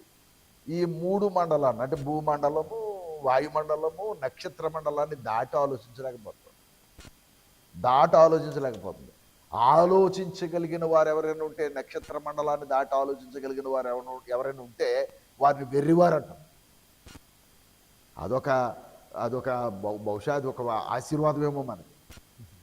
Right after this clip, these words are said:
ఎందుకంటే ఆనాడు శాస్త్రవేత్తలందరినీ వెర్రులే అని అన్నారు. ఎందుకంటే గొప్ప గొప్ప పండితులందరూ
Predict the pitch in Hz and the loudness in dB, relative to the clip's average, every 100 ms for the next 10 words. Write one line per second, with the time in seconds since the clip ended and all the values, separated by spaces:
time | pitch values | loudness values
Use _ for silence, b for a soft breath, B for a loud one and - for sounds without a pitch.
0 | - 107 120 139 151 143 151 - - 90 | -8 -6 -2 0 4 4 2 -4 -6 0
1 | 120 120 143 143 123 120 - 143 147 151 | 0 2 0 0 0 0 -2 0 0 0
2 | 151 147 151 160 139 123 143 160 156 135 | -2 -2 -2 0 0 2 2 2 0 -4
3 | 131 107 _ _ _ _ _ _ _ _ | -8 -12 _ _ _ _ _ _ _ _
4 | _ _ _ - 107 131 139 123 110 131 | _ _ _ -10 -6 -4 -2 -2 -2 -2
5 | 147 147 143 151 147 147 156 147 147 165 | 0 0 0 0 0 -2 0 0 2 2
6 | 135 | 0